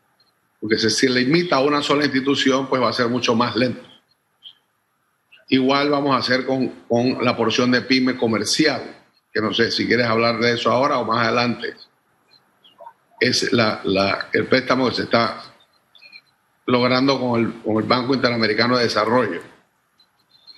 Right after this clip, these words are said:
Los fondos no han llegado, pero ya está en la recta final del reglamento y revisión del,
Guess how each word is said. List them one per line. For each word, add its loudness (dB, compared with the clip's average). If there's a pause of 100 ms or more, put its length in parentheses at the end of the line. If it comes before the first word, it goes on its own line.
(540)
Los 0
fondos 2
no 2
han 2
llegado, 2
pero 0
ya 2
está 0
en 0
la 2
recta 0
final -2 (880)
del 2
reglamento 0
y 0
revisión 2
del, 0